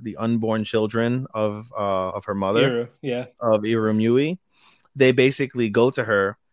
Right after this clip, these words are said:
Speaker 1: and they restore her back to, like,
Speaker 2: Yeah.
Speaker 1: complete normal. And this is a
Speaker 2: Like,
Speaker 1: theme in
Speaker 2: she
Speaker 1: the
Speaker 2: has
Speaker 1: next
Speaker 2: her
Speaker 1: episode
Speaker 2: limbs and all
Speaker 1: too.
Speaker 2: this.
Speaker 1: If she's hurt, if she's damaged, they restore her. And it's the same thing like I had mentioned in, um, in, uh, God damn it, um,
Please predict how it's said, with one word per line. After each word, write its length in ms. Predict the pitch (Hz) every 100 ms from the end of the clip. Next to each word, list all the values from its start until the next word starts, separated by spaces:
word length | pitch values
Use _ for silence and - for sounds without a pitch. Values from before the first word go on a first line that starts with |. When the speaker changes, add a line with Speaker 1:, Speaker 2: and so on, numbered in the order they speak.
| _ _
Speaker 1:
and 160 | 120 123
they 140 | 127
restore 720 | 120 120 117 - - 135 131 113
her 300 | 101 87 85 _ _ _ _ _ _
back 260 | 135 117 127
to, 140 | 147
like, 160 | 123 120
Speaker 2:
Yeah. 40 |
Speaker 1:
complete 400 | 120 104 - 127
normal. 480 | 127 120 110 98 90 _ -
And 160 | 131 139
this 100 | 160
is 80 | 170
a 40 |
Speaker 2:
Like, 120 | 185
Speaker 1:
theme 200 | 139 196 190
in 40 |
Speaker 2:
she 40 | 175
Speaker 1:
the 60 |
Speaker 2:
has 60 | 185 196
Speaker 1:
next 20 |
Speaker 2:
her 140 | 147
Speaker 1:
episode 160 | 147 147
Speaker 2:
limbs 160 | 190 135
and 80 | 185
all 140 | 135
Speaker 1:
too. 40 | 127
Speaker 2:
this. 100 | - - -
Speaker 1:
If 120 | 143
she's 200 | 170 147
hurt, 400 | - 170 208 226
if 140 | 147 135
she's 220 | 151 135
damaged, 680 | 123 143 165 190 214 220 - - -
they 180 | 143 147
restore 540 | 139 135 - 165 170 180
her. 300 | 214 226 226 _ _ -
And 180 | 151 143
it's 200 | 151 143
the 40 |
same 260 | 143 185 196
thing 120 | 208
like 160 | 196 170
I 60 |
had 180 | 165 165
mentioned 400 | 156 165 160 139
in, 220 | 135 135
um, 340 | 127 120 113 107 _ _ _ _ -
in, 580 | 135 131 127 123 117 110 -
uh, 400 | 110 107 104 101 _
God 160 | - 147
damn 160 | 151 131
it, 140 | 92
um, 540 | 113 110 104 101 95